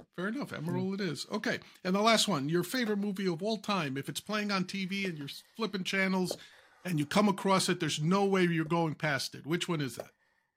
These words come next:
Speaker 2: God, I don't know. That's a tough one. Um, I don't know. Casino Royale. Uh,
Speaker 1: Okay,
Speaker 2: you know.
Speaker 1: fair enough.
Speaker 2: Yeah, yeah.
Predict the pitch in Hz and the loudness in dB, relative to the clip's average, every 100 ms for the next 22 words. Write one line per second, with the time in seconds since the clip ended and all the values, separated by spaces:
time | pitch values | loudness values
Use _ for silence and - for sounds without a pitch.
0 | _ _ - - 113 110 95 90 123 113 | _ _ -16 -12 -8 -8 -8 -8 -6 -6
1 | 95 107 101 117 - 90 104 110 107 95 | -6 -8 -8 -10 -12 -12 -10 -10 -12 -14
2 | 87 123 107 101 95 - _ _ _ _ | -10 -8 -6 -6 -10 -14 _ _ _ _
3 | _ _ 110 131 107 107 113 117 - - | _ _ -8 -6 -6 -8 -8 -10 -10 -20
4 | _ _ _ _ _ _ - - 147 - | _ _ _ _ _ _ -18 -2 0 2
5 | 175 147 127 123 117 104 92 - _ - | 4 6 6 4 4 0 -4 -8 _ -2
6 | 123 117 117 311 220 104 180 214 254 147 | 2 4 4 4 4 2 4 4 4 4
7 | 127 120 | 2 0